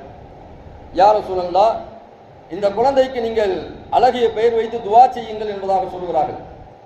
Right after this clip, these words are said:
அப்பொழுது பெருமானா ஸல்லல்லாஹு அலைஹி வஸல்லம் அவர்கள் அந்த குழந்தைக்கு இப்ராஹிம் என்பதாக பெயர் வைத்து தன்னுடைய வாயிலே பேரிச்சம்பழத்தை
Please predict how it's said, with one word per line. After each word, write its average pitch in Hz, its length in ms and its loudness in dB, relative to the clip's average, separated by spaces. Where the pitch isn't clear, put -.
அப்பொழுது 214 280 -4
பெருமானா 226 540 2
ஸல்லல்லாஹு 208 400 0
அலைஹி 185 240 -6
வஸல்லம் 180 220 -8
அவர்கள் 202 200 -4
அந்த 220 160 -2
குழந்தைக்கு 190 880 -4
இப்ராஹிம் 233 460 4
என்பதாக 196 380 -2
பெயர் 175 260 -6
வைத்து 170 460 -6
தன்னுடைய 254 360 4
வாயிலே 247 380 6
பேரிச்சம்பழத்தை 233 720 -2